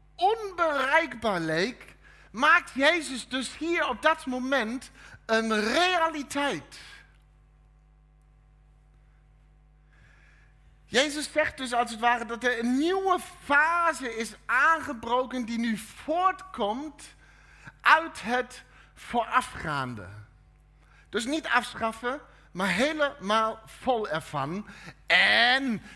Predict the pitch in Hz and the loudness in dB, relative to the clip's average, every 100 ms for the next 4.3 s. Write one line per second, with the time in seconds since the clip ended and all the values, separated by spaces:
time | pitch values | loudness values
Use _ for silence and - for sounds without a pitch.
0 | - 160 165 - - - 208 143 - - | -8 -6 -6 -8 0 2 2 -4 -12 -20
1 | - _ _ _ _ _ _ _ _ _ | -20 _ _ _ _ _ _ _ _ _
2 | _ _ _ _ - _ - - - - | _ _ _ _ -20 _ -20 -20 -20 -20
3 | - _ - 156 190 262 277 226 - 214 | -20 _ -6 -4 0 0 0 -2 2 4
4 | 190 143 | 4 0